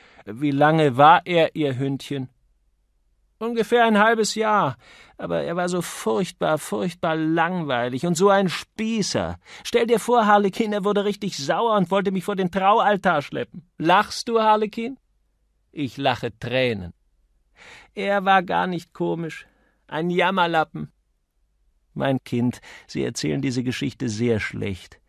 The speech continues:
Sie haben ihn zum Trinken verführt, und das hat sein Bäuchlein nicht vertragen. Sie haben ihn mit hohem Einsatz spielen lassen, und er hat gesagt, das könne er sich nicht leisten.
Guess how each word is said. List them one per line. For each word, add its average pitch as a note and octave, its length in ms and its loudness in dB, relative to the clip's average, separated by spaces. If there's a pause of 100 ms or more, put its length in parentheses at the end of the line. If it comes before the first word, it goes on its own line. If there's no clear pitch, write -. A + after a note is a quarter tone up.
(580)
Sie D3+ 260 2
haben D#3 200 2
ihn C#3 140 -2
zum C3 220 -2
Trinken C#3 400 -4
verführt, A2+ 520 -4
und A2 120 -2
das A2+ 120 -4
hat B2 120 -4
sein A2+ 240 0
Bäuchlein B2+ 440 -2
nicht A2 200 -4
vertragen. A#2 600 -2 (380)
Sie D3+ 180 2
haben F#3 200 4
ihn G3 100 2
mit F#3+ 160 2
hohem G3 200 2
Einsatz G3 460 0
spielen E3 340 0
lassen, D3 280 2
und C#3 140 -2
er D#3+ 80 4
hat D#3 100 0
gesagt, E3+ 380 2
das D3 120 -2
könne F3 220 2
er D#3 100 2
sich D#3 140 -4
nicht D#3+ 180 -2
leisten. F#3+ 540 2